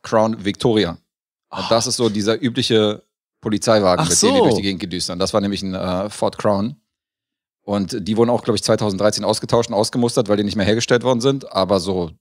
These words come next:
Speaker 1: zwanzig, dreißig Jahre lang waren das so die üblichen Polizeiwagen
Speaker 2: Ach,
Speaker 1: damals
Speaker 2: das ist so
Speaker 1: in
Speaker 2: das
Speaker 1: L A und New York.
Speaker 2: Standard-Polizeimodell. Okay.
Speaker 1: Das ist das Standard-Polizeimodell.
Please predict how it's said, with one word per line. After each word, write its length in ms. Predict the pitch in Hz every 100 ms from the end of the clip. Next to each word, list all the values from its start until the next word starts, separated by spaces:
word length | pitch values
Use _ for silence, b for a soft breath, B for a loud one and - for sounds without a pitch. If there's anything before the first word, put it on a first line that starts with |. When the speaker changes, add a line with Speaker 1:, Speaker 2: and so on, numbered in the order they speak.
| _ _
Speaker 1:
zwanzig, 340 | - 95 87 90
dreißig 240 | 95 87 95
Jahre 180 | 98
lang 140 | 113 113
waren 100 | 110
das 100 | 107
so 100 | 110
die 100 | 104
üblichen 560 | 117 90 107 117 117 110
Polizeiwagen 640 | 117 113 - 123 92 80
Speaker 2:
Ach, 40 | 80
Speaker 1:
damals 200 | 80 85
Speaker 2:
das 240 | 180 -
ist 200 | 92 -
so 100 | -
Speaker 1:
in 80 | -
Speaker 2:
das 160 | 90 90
Speaker 1:
L 160 | 92
A 40 | 90
und 60 | 135
New 60 |
York. 260 | - - -
Speaker 2:
Standard-Polizeimodell. 960 | - 113 110 - 120 117 98 87 - -
Okay. 200 | - 92
Speaker 1:
Das 120 | 170
ist 100 | 110
das 100 | 104
Standard-Polizeimodell. 920 | 107 104 113 101 104 95 80 76